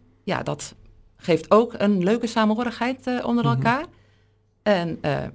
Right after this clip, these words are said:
Speaker 1: ja, verder, eh, het luisterend oor bieden aan iedereen. Ik denk dat dat het belangrijkste is, eh,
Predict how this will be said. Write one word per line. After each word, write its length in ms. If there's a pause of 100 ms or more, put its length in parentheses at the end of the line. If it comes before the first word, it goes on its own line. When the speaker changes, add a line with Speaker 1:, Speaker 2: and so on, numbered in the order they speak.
(420)
Speaker 1:
ja, 200
verder, 380
eh, 220 (960)
het 140
luisterend 580
oor 320 (200)
bieden 500 (400)
aan 160
iedereen. 580
Ik 140
denk 140
dat 100
dat 120
het 100
belangrijkste 680
is, 280 (340)
eh, 120